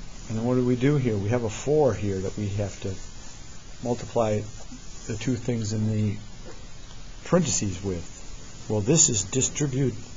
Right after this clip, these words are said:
distributive property. Whoops, I can't spell. D I S T R I.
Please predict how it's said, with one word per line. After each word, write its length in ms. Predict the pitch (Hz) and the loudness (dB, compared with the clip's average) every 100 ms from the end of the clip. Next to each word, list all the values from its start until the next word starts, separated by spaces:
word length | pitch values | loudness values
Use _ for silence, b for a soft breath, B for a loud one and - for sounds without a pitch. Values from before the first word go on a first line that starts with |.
| - | -6
distributive 640 | 127 113 - 170 151 110 110 | -2 0 2 2 4 2 0
property. 500 | 104 92 - 90 85 - - - - - - - - - - - - - - - - - - - - - | -2 -2 -2 -4 -6 -8 -12 -12 -12 -10 -10 -10 -12 -10 -12 -12 -12 -12 -12 -12 -12 -12 -10 -12 -10 -8
Whoops, 400 | 120 - - - | -6 -6 0 4
I 160 | 123 | 6
can't 240 | - 110 107 | 4 0 -6
spell. 320 | - 104 95 90 | -4 -2 -2 -4
D 160 | 120 120 | -2 0
I 80 | 107 | 2
S 320 | - 107 - | 0 0 -2
T 340 | - - 113 | -2 -4 -2
R 320 | 117 107 101 - | -2 -2 -2 -2
I. 440 | 107 107 98 92 | -4 -2 -2 -4